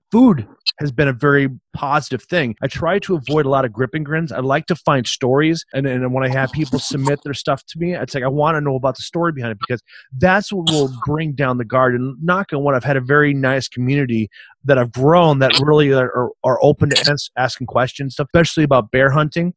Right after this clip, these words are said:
'Cause here in Wisconsin, we have this wolf population that, that was not reintroduced. They just came across the frozen tundra and they came down here. What's also pushed the big cats and the bears down here. I mean, we've had bears in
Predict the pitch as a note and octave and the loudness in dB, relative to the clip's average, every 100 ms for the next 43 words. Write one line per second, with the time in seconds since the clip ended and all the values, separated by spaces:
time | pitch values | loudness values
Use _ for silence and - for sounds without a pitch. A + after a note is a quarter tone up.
0 | - C#3+ A#2+ - - A3+ A#3 D#3 B2+ F#3+ | 2 2 2 -12 -8 -2 0 0 -2 -2
1 | A3 F3 C#3+ C#3+ C#3 C#3 C3+ B2 B2+ A2 | -2 -2 -2 0 2 2 0 0 -4 -4
2 | - _ C3 F#3+ - A2+ - A#2 G#2+ A#2+ | -12 _ 2 2 4 0 2 0 0 -2
3 | G#2 - - B2+ C3 B2+ D3+ F#3 E3+ F3 | -4 -12 -4 2 2 4 2 2 4 6
4 | D#3+ B2+ G3 A#3 D#3+ C#3+ C#3+ - E3 D3+ | 6 4 4 4 4 2 2 2 2 2
5 | - D#3+ D#3 D3 C3+ - C#3+ B2+ B2 F3 | 0 4 4 4 -4 2 2 2 0 4
6 | G#3 A2+ A#2 - - _ B2+ C#3 B2+ D#3+ | 4 4 0 -4 -20 _ 4 4 4 2
7 | C#3 C#3+ E3 C#3 B2+ - - _ - F3+ | 4 4 4 4 2 0 -10 _ 4 6
8 | F#3+ - D#3 - C3+ - G2+ G2+ G2+ - | 6 2 -2 2 2 0 -6 -4 -6 -4
9 | - E3+ - - - B2 F#2+ C#3+ F3+ F3 | -2 -2 -4 -16 -10 -8 -4 0 4 2
10 | B2 A2+ - F#2+ - - - C#3 C3 C#3+ | 2 -4 -4 -10 -12 -12 0 2 4 2
11 | A#2 C3 C3+ C3+ B2+ - B2+ | 4 4 4 4 -2 -6 -6